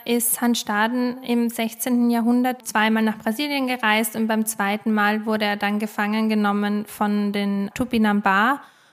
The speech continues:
Und laut seinem Bericht sollte er dann rituell getötet und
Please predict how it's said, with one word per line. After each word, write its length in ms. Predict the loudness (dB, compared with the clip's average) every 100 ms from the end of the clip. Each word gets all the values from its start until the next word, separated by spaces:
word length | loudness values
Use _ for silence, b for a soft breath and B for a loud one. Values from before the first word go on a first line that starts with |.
| b 2
Und 300 | 6 6 6
laut 300 | 6 6 6
seinem 280 | 4 4 4
Bericht 460 | 2 -2 -4 -4
sollte 380 | 2 4 4 2
er 240 | 0 2 2
dann 320 | 2 0 0
rituell 560 | -2 0 0 2 0
getötet 640 | -4 -6 0 -2 0 -6 -4
und 340 | -4 -2 -4